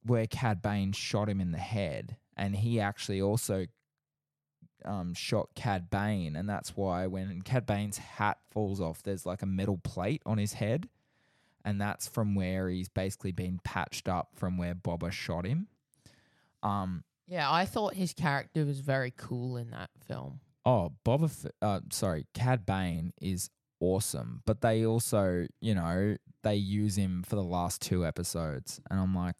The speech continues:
Speaker 1: I understand that, like, you know, it might be difficult to use him because that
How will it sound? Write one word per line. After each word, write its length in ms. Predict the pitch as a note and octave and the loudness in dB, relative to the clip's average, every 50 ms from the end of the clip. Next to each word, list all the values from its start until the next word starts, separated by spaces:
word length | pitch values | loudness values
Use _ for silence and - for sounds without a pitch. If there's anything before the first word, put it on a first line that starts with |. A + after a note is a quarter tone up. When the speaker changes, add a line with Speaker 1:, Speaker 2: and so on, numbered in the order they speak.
| - - | -2 0
Speaker 1:
I 100 | A#2+ C3 | 0 2
understand 640 | C3 B2+ A#2 - - G#2+ F#2+ F#2+ G2 F#2+ F#2+ F#2+ | 2 2 0 0 0 0 2 2 2 2 2 0
that, 140 | F2+ - - | 0 0 -2
like, 440 | D2+ F#2 F2+ F2+ F2 - - - - _ _ _ _ _ _ _ _ _ _ _ - | -2 0 0 0 -2 -4 -8 -16 -20 _ _ _ _ _ _ _ _ _ _ _ -2
you 120 | - F#2+ | 0 2
know, 140 | F2+ F2+ F2+ | 2 2 2
it 40 | E2+ | 2
might 240 | F#2+ G2 F2+ - | 0 0 0 0
be 100 | - G2 | 0 -2
difficult 440 | E2+ - F#2 E2+ - - G#2+ F#2 D#2 | -2 -2 -2 -4 -2 2 0 2 2
to 100 | - G2 | 2 0
use 280 | F#2+ F#2 F#2 F#2+ F2 F#2+ | 2 4 4 2 2 2
him 200 | F2+ F2+ F2+ F2 | 2 2 2 2
because 340 | F#2 F2 - F#2+ F2+ F2 F2 | 0 0 0 -2 -2 0 -2
that 240 | F2+ F2+ F2+ - | -2 -2 -2 -2